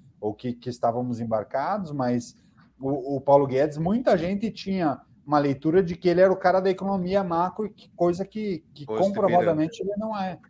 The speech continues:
Speaker 1: Comprovadamente ele sabe inflar, gerar expectativas de privatizações pra ação da, da, da, da, do Banco do Brasil subir, pra ação de alguns ativos subirem, mas da Petrobras subir ou baixar,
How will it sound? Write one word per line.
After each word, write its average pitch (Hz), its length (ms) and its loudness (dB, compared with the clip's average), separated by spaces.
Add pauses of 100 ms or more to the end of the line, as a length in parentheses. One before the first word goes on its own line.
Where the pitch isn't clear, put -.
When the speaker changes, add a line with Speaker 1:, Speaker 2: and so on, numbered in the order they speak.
(440)
Speaker 1:
Comprovadamente 151 800 2
ele 202 180 -2
sabe 202 480 0 (300)
inflar, 175 560 4
gerar 170 380 4
expectativas 180 720 -2
de 147 100 -8
privatizações 151 880 0
pra 143 220 2
ação 180 440 -4 (340)
da, 143 120 4
da, 139 480 2
da, 131 320 2
da, 120 520 0 (340)
do 127 380 -2
Banco 143 240 0
do 139 80 -6
Brasil 127 400 2
subir, 151 680 -4 (240)
pra 135 140 4
ação 185 320 0
de 175 80 0
alguns 143 300 2
ativos 131 420 -4
subirem, 147 480 -2
mas 226 300 -6
da 123 140 0
Petrobras 123 560 -2
subir 123 280 -8
ou 113 80 -4
baixar, 131 480 -6